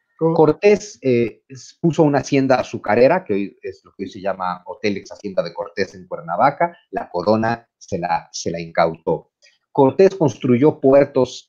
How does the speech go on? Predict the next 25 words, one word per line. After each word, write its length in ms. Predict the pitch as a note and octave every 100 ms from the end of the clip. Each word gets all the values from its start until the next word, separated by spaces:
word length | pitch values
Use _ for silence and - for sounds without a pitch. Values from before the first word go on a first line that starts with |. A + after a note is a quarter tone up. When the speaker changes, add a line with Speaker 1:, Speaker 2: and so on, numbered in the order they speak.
| _
Speaker 2:
en 240 | G2+ F#2+
Oaxaca, 720 | F#2+ G2 - B2 - A2 A2 -
astilleros, 760 | - - F2+ C3 A#2+ A2 A2 -
y 100 | G2+
empezó 220 | F2+ A#2+
a 40 |
construir 500 | - G#2 - G#2 G#2
barcos 520 | G#2 G#2+ - - F3 -
para 180 | F2
establecer 580 | F2+ - - F2+ - A2 -
comercio 500 | F#2+ G2+ - G2+ -
con 200 | E2 D#2+
Perú. 380 | E2+ A2+ G3 G3 _ _ _ _ _ -
Eh, 300 | G2+ F2+ F2+
el 340 | A2 G2+ E2+ -
primer 340 | G2+ A2+ A2+
virrey 400 | G#2 F#2+ A2 A2
Antonio 400 | F#2+ G2 G#2 G2+
de 80 | F#2
Mendoza 480 | E2+ E2+ C3 - C#3
se 160 | F#2
los 180 | D#2 -
confiscó. 760 | F2 E2+ - - - F#2+ F2+ - _ _ _ D#3+
Speaker 1:
Oh. 140 | F3+
Speaker 2:
Cortés 680 | B2+ A#2 - F#3+ G3+ -